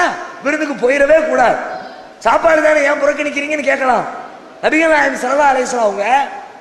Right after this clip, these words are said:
ஒரு நாள் வந்து அவங்களுடைய மக வீட்டுக்கு விருந்துக்கு போறாங்க. ஃபாத்திமா ரலியல்லாஹு அன்ஹா வீட்டுக்கு விருந்துக்கு போறாங்க. விருந்துக்கு போனா வாசல் வரைக்கும் போயிட்டு ரசூலுல்லாஹ் ரிட்டர்ன் ஆயிட்டாங்க. வீட்டுக்குள்ள வருவாங்கன்னு பார்த்துக்கிட்டே இருந்த ஆய-,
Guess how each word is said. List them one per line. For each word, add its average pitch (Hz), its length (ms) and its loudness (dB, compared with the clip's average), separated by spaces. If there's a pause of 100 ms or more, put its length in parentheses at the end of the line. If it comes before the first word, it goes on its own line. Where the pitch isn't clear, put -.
(480)
ஒரு 277 200 4
நாள் 302 260 2
வந்து 302 260 4
அவங்களுடைய 277 380 2
மக 247 220 2
வீட்டுக்கு 302 340 -2
விருந்துக்கு 277 380 -2
போறாங்க. 190 200 0 (840)
ஃபாத்திமா 330 440 2
ரலியல்லாஹு 294 440 2
அன்ஹா 262 180 2
வீட்டுக்கு 285 320 -4
விருந்துக்கு 294 420 -2
போறாங்க. 208 180 0 (720)
விருந்துக்கு 320 340 -2
போனா 254 380 0 (640)
வாசல் 285 540 2
வரைக்கும் 302 380 0
போயிட்டு 285 320 0
ரசூலுல்லாஹ் 311 360 2
ரிட்டர்ன் 277 280 2
ஆயிட்டாங்க. 196 480 -2 (720)
வீட்டுக்குள்ள 359 360 2
வருவாங்கன்னு 320 540 4
பார்த்துக்கிட்டே 302 400 2
இருந்த 285 260 2
ஆய-, 247 300 2